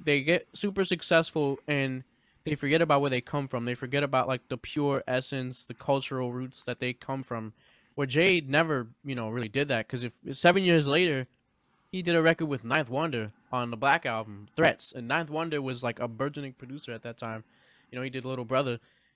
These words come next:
and that record, you know, Jay was, he would do, like, the commercial joints, but then he would do, like, the hard body fucking gutter shit. Like, I, that's why, like,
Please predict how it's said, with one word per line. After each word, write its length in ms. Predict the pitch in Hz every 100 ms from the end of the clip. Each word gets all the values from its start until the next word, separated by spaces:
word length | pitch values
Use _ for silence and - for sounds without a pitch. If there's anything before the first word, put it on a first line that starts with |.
| _ -
and 280 | 127 110 - _ _ _ _ _ _ _ _
that 200 | 147 139
record, 400 | 160 147 143 131
you 100 | 139
know, 240 | 127 117 - _ _ _ _ _ _ _ 170
Jay 280 | 160 196 240
was, 540 | 208 196 160 147 - _ _ -
he 220 | 165 208
would 180 | 214 160
do, 260 | 196 226
like, 200 | 214 175
the 60 | 151
commercial 540 | - 151 170 185 196
joints, 520 | 185 196 214 - - _ _ _ -
but 100 | 151
then 100 | 185
he 100 | 196
would 140 | 196
do, 80 | 175
like, 260 | 185 170 -
the 160 | 123
hard 440 | 120 160 165 156 139
body 420 | 147 147 143 143
fucking 480 | - 143 139 131 113
gutter 360 | 135 139 127
shit. 320 | - 127 110 _ _ _ _ _ _ _ -
Like, 240 | 117 - _ _ _ _ _ _ _ -
I, 80 | 156
that's 320 | 160 170 -
why, 280 | 175 170 156
like, 300 | 139 135